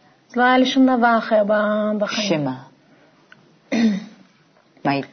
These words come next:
Speaker 2: שיחות כאלה?
Speaker 1: כן, שיחות. אה, סבתא שלי הייתה כל הזמן מדברת על, אה, אלוהים. היא הייתה ממש החברה הכי טובה שלי. אמא שלי היא עורכת דין, וכל הזמן הייתה עובדת,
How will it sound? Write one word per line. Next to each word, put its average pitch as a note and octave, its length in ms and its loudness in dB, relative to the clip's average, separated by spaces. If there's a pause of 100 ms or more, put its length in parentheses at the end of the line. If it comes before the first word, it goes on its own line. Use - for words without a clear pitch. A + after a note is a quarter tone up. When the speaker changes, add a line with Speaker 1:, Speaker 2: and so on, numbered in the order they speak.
(180)
Speaker 2:
שיחות - 540 -6
כאלה? A3 440 -4 (800)
Speaker 1:
כן, D4 240 2 (460)
שיחות. - 640 -2 (320)
אה, A#3+ 560 2
סבתא C4+ 400 0
שלי A3+ 260 -2
הייתה G#3+ 200 -6
כל - 160 -4
הזמן A3+ 260 2
מדברת A3+ 520 -4
על, A3+ 160 -4
אה, A#3 560 -2
אלוהים. A#3 380 0 (1120)
היא C4 100 2
הייתה C4 200 2
ממש A#3+ 420 2
החברה A#3 460 2
הכי A3+ 180 -6
טובה A3+ 260 -2
שלי. A3 300 -4
אמא C4 120 4
שלי B3 160 -4
היא A#3+ 80 -2
עורכת A#3 360 -4
דין, G#3+ 360 -4
וכל A3+ 200 -8
הזמן A#3 240 -2
הייתה A3 160 -4
עובדת, G#3+ 540 -6